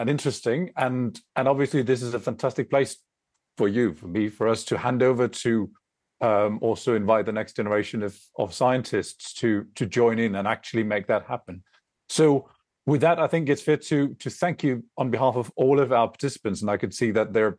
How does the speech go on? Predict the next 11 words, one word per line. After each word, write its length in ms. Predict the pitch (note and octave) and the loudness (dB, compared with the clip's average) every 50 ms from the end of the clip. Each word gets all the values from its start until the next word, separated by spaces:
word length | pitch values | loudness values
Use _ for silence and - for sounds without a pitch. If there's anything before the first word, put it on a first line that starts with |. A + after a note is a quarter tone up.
| _ _ | _ _
plenty 220 | - B2+ A#2+ - A#2+ | -2 -2 -2 -2 -2
of 80 | G2+ | -2
thanks 240 | F2+ A#2 A#2 A2+ - | -2 -2 -4 -6 -6
coming 300 | - - A#2 A2+ G#2+ G#2+ | -4 -4 -2 -2 0 0
up, 220 | A2 A2 - _ _ _ _ _ - | -2 -2 -4 _ _ _ _ _ -2
um, 400 | A2+ A#2 G#2+ G#2 G2+ G2+ G2+ G2 | 0 2 2 2 0 -2 -4 -6
to 140 | G2+ - C3+ | -4 -2 -2
you 260 | A2 G2+ G#2+ G#2+ G#2 | 0 2 2 2 2
as 120 | F#2+ F2+ - | 0 -2 -4
I 40 | G2 | -6
speak. 480 | - - - - C#3 G2+ F2 - - | -8 -4 -2 0 0 0 -2 -6 -14